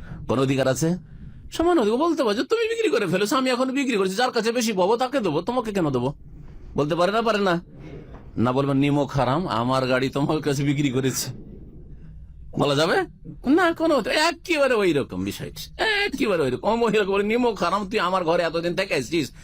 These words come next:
আর এখন আবার অন্য স্বামীর কাছে যাচ্ছিস, না, আমাকে বিয়ে করতে হবে", চলবে না এটা। যার পছন্দ, যাকে পছন্দ, ওই মহিলা যাকে পছন্দ হবে, তারপর মহিলার যে অলি রয়েছে, যাকে চয়েস করবে, ওর সাথে বিয়ে দিতে পারে। জি, এই রাস্তা রয়েছে, এই রাস্তার দলিল।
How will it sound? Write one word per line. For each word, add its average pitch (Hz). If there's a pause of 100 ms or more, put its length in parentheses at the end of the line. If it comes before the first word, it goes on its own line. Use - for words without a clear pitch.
(160)
আর 175
এখন 175
আবার 170
অন্য 175
স্বামীর 160
কাছে 156
যাচ্ছিস, 147
না, 180
আমাকে 196
বিয়ে 156
করতে 117
হবে", 90
চলবে 156
না 92
এটা। - (400)
যার 185
পছন্দ, 151
যাকে 156
পছন্দ, 139
ওই 135
মহিলা 139
যাকে 117
পছন্দ 113
হবে, 123
তারপর 127
মহিলার 123
যে 107
অলি 123
রয়েছে, 107 (400)
যাকে 156
চয়েস 143
করবে, 208
ওর 453
সাথে 330
বিয়ে 320
দিতে 254
পারে। 120 (480)
জি, 101 (1400)
এই 214
রাস্তা 190
রয়েছে, 170
এই 220
রাস্তার 220
দলিল। 208